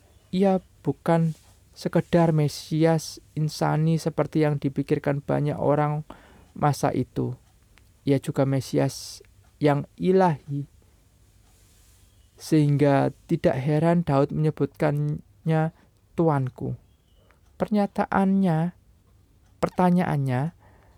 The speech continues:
Karena Kristus adalah Mesias, Anak Allah yang hidup, maukah kita menjadi tentara yang merelakan diri untuk maju baginya?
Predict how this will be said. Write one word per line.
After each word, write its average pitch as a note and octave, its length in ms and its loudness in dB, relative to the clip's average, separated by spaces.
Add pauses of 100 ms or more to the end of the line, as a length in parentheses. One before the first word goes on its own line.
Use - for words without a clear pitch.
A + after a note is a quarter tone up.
(120)
Karena F3+ 320 2
Kristus - 560 -2
adalah C3+ 320 2
Mesias, B2+ 720 -4 (580)
Anak D#3+ 240 0
Allah D#3+ 300 0
yang D#3+ 180 0
hidup, C3+ 320 -4 (560)
maukah G3+ 320 -2
kita D3+ 320 -4
menjadi C3+ 400 -2
tentara C3 800 -4 (320)
yang D#3+ 240 2 (400)
merelakan F3 640 0
diri E3 460 2 (100)
untuk D#3 240 -4
maju D#3+ 480 -2
baginya? C3 560 -6